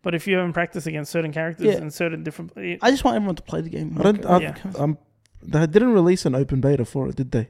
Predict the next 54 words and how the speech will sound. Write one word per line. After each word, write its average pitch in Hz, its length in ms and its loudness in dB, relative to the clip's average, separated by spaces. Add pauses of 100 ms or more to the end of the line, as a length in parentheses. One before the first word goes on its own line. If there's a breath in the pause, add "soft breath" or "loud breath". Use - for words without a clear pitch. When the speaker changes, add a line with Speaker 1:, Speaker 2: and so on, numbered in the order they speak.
(100)
Speaker 3:
The 127 80 0
only 139 200 6
private, 131 440 0
Speaker 1:
Nah. 147 240 -2
Speaker 3:
like, - 80 -6
certain - 300 6
Speaker 2:
Oh, - 20 2
only 147 140 6
Speaker 3:
people 135 160 0
Speaker 2:
private 175 200 2
Speaker 3:
can 117 80 2
get 170 200 -2
Speaker 2:
betas. - 0 -
Speaker 1:
Yeah. 156 200 -2 (180)
Speaker 3:
Yeah, 139 60 8
Speaker 2:
Yeah. 139 60 2
Speaker 3:
they'll 156 140 8
probably 180 300 8
will 135 300 6
op-, 123 180 -2
do 123 160 0
an 117 80 0
open 113 280 -4
beta 107 320 -4
for 180 80 -6
Speaker 1:
Hmm. 156 140 -4 (100)
Speaker 3:
it. - 40 -18 (680)
They 135 100 4
usually 147 340 6
do 117 140 0
for 104 160 -6
those 110 220 -4
types - 240 -10
of - 80 -8
games 107 240 -4
anyway. 107 360 -6
Speaker 2:
I've 226 140 -6
never, 277 220 -4
I 226 80 -4
didn't 226 200 -2
see - 160 -6
one 196 200 -2
for 170 120 -10
four 196 300 -4
or 196 160 0
five. - 380 -14 (1800)
Speaker 3:
I - 40 -4
don't 147 120 -2
know. 160 60 -2
You 147 160 2
never 185 200 4
Speaker 2:
I - 40 4
don't 127 100 2
Speaker 3:
know. 107 60 -8